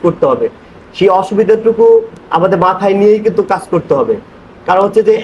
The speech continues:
এরকম যারা, এই প্রযুক্তিবিদ যারা আছে,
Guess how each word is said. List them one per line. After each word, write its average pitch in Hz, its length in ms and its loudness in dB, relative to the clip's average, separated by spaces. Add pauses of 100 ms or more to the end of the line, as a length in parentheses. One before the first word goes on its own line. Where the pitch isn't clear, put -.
(220)
এরকম 196 400 0 (360)
যারা, 170 520 0
এই 151 280 2
প্রযুক্তিবিদ 185 680 -2
যারা 151 200 0
আছে, 113 260 -4